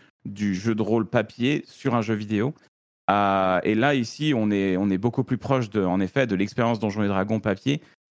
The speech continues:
que, euh, que avec Baldur's Gate un et deux, qui avait un système de pause actif. Donc, au final,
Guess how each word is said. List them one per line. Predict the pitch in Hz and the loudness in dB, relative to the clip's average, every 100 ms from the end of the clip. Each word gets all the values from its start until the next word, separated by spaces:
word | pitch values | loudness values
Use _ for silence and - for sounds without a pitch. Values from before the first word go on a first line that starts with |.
| - | -2
que, | 123 | 0
euh, | 120 113 101 92 90 | 2 2 2 2 0
que | 92 127 | -2 0
avec | 117 107 101 | 2 0 0
Baldur's | 101 107 98 | 0 0 -2
Gate | 110 101 - | -2 -4 0
un | 120 | 0
et | 107 | 0
deux, | 135 | 0
qui | 139 | -2
avait | 98 | -2
un | 98 | -2
système | 95 104 - 107 | -4 -6 -4 -2
de | 104 | -2
pause | 113 104 | -2 -2
actif. | 107 - 90 101 | -2 -4 -8 -2
Donc, | 107 101 | -2 0
au | 135 | -2
final, | 135 147 165 170 | 0 0 2 0